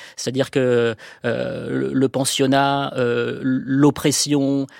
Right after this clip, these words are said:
euh, la, la fermeture sur soi, c'est clairement, euh, l'Espagne franquiste, évidemment. C'est un peu un lieu commun que de le dire, mais, euh, au-delà de cette métaphore politique,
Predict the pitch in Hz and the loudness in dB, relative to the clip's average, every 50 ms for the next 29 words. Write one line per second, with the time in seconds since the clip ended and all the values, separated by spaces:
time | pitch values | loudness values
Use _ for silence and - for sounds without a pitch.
0 | - - - 127 123 117 117 117 117 117 117 117 117 120 123 127 127 127 127 139 | -20 -12 -8 -4 -4 -2 -2 -2 -2 -2 -2 0 0 -2 -2 -2 -2 -2 -4 -4
1 | 135 127 127 139 131 123 - - - 151 - 147 151 135 - - 151 - - - | -8 -10 -8 -8 -8 -8 -6 -2 -2 2 2 4 2 2 2 -2 -4 -4 -4 -4
2 | - - - - 151 170 170 185 190 - - - - - - 135 120 - 131 127 | -4 -2 -2 0 2 2 2 2 0 -4 -4 -4 -2 -2 -2 -2 -4 -4 -4 -4
3 | 120 131 131 135 135 131 - 127 123 120 - - 131 123 120 - - 139 120 120 | -2 -2 -2 -2 -2 -2 -4 -6 -6 -6 -6 -6 -8 -8 -8 -6 -4 -4 -4 -4
4 | 123 - - 123 - - 170 - - 135 117 120 123 127 139 160 175 - - - | -6 -10 -12 -12 -8 -6 -6 -6 -6 -6 -6 -4 -2 0 0 0 0 -2 -4 -8
5 | 101 - 135 123 120 123 127 131 127 - - 120 127 123 - - 120 117 120 120 | -8 -6 -4 -4 -4 -4 -4 -6 -6 -6 -6 -6 -6 -6 -6 -8 -8 -8 -6 -2
6 | 165 196 160 143 127 - - - - - - - - - 135 - - 156 151 147 | -2 0 0 0 -2 -4 -8 -16 -16 -16 -16 -12 -8 -6 -4 0 2 2 4 4
7 | 156 170 165 - 139 - - 131 - 131 127 - 120 120 - 127 - - 131 131 | 4 4 4 2 0 -2 -2 -4 -4 -4 -4 -4 -4 -4 -2 -4 -2 -2 -2 -2
8 | 127 123 - 190 202 - - - | -2 -2 -2 -2 -4 -4 -6 -12